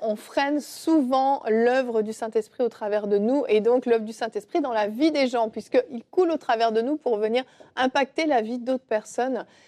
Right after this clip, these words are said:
Et, euh, on n'est plus, euh, on a la grâce pour la plupart d'entre nous, c'est pas le cas de tout le monde, mais on a la grâce de ne pas être autant de,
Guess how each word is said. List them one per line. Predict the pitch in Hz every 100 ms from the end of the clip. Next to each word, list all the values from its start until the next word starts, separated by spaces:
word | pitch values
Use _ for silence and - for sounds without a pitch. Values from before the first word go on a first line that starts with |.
| _ _
Et, | 233 226
euh, | 220 214 208 - -
on | 247
n'est | 262
plus, | 262 277 330 370 294
euh, | 220 208
on | 220
a | 233
la | 233
grâce | 226 247 320 294
pour | - 220
la | 214
plupart | - 269 285 269
d'entre | 240 220 - 214
nous, | 226
c'est | 294 -
pas | 240
le |
cas | 226 214
de |
tout | -
le | 214
monde, | 269
mais | 285
on | 208
a | 202
la | 202
grâce | 214 285 240
de |
ne | 220
pas | 214 247
être | 277 -
autant | 226 269 269
de, | 233